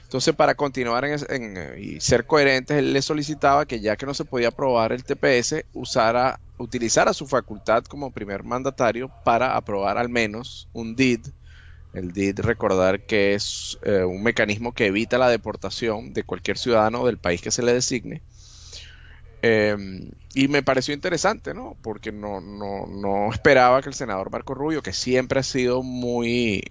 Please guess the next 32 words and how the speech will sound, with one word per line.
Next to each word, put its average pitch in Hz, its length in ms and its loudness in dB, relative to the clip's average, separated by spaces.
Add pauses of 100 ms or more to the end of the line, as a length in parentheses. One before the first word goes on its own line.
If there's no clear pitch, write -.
eh, 87 260 -2
vocal 107 540 6
y 107 80 2
ha 98 60 4
apoyado 110 420 0
muchísimo 107 680 -8
la 90 120 -8
causa 92 320 -6
venezolana 117 720 0
en 92 180 -8
todos 123 260 2
los 135 120 0
sentidos, 123 460 -4 (1120)
eh, 110 440 8
le 123 140 4
enviara 113 360 4
una 127 400 -4
comunicación 117 640 -6
pública 139 640 2
al - 180 -2
presidente 101 400 -8
Donald 117 220 -2
Trump, 123 280 -4
más 113 680 0
estando 113 520 -2
a 120 60 0
pocos 113 320 -6
días 117 180 2
de 127 80 -2
las 127 120 2
elecciones, 123 480 -2 (420)
pidiéndole, 113 880 4